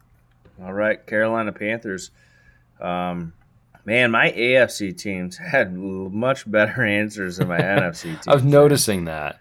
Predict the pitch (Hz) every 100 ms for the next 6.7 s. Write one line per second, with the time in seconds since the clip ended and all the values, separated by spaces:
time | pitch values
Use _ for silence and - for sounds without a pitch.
0 | _ _ _ _ _ _ _ - 110 107
1 | 101 98 90 113 113 113 113 131 113 117
2 | 123 110 104 101 95 87 98 101 98 92
3 | 98 95 90 90 95 87 92 87 92 85
4 | 90 90 87 85 85 - - 95 92 90
5 | 85 85 82 90 85 85 85 87 82 -
6 | 92 87 85 85 85 85